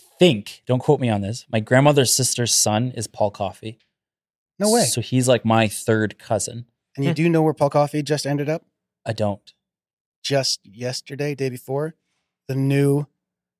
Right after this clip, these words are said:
Speaker 2: coach for the Edmonton Oilers. Not head coach, but he is now
Speaker 1: Really?
Speaker 2: actually, yeah. So there's a new guy, and Paul Coffey is now, like, the defensive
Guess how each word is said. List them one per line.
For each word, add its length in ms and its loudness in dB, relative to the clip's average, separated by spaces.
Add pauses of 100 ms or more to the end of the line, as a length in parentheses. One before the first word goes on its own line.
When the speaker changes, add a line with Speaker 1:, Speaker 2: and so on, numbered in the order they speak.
(200)
Speaker 2:
coach 440 -2
for 160 -8
the 100 -8
Edmonton 400 -8
Oilers. 300 -6
Not 140 -4
head 160 -4
coach, 340 -6
but 120 -8
he 140 -10
is 160 -10
now 340 -6 (240)
Speaker 1:
Really? 160 0
Speaker 2:
actually, 300 -2
yeah. 160 -2
So 240 -6
there's 160 -4
a 60 -6
new 160 0
guy, 220 0
and 180 -8
Paul 160 0
Coffey 320 -6
is 120 -10
now, 200 -4
like, 140 -6
the 80 -12
defensive 600 -12